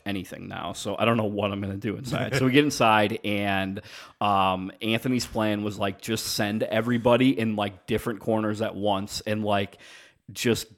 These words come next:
guess on everything, like, try and get locks open from combinations. Like, don't worry about clues right now. Just, like, try and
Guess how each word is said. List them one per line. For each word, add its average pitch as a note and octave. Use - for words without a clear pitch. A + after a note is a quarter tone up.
guess -
on G#2
everything, G2+
like, G2
try A2+
and G#2+
get -
locks G#2+
open G#2
from G#2
combinations. G2+
Like, G2
don't A2
worry A2+
about G#2+
clues G2+
right G#2
now. F#2+
Just, F#2+
like, G2
try G#2
and G2